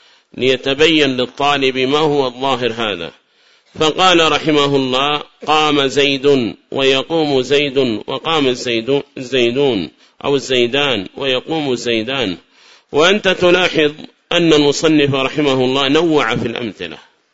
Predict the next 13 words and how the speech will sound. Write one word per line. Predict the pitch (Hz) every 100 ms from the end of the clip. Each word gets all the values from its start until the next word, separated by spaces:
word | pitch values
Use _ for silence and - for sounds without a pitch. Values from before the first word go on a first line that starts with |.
| _ _ _ _ _
إشارة | 139 135 185 180 156 147
منه | 139 139 156 143 131
رحمه | 123 139 131
الله | 127 117 117 143 151 - _ -
إلى | 151 147 147
أن | 165 147 139 143 139 - - _ _ _ _ _ _
الظاهر | 160 151 135 147 156 139 147 147 - - - - _ -
قد | 170 151
يكون | 147 - 151 151 151 139
مفردا، | 131 143 135 131 98 - - _ _ _ _ _ _ _
وقد | - 131 151 160
يكون | 156 143 151 156 147 139
مثنى، | 131 151 151 127 95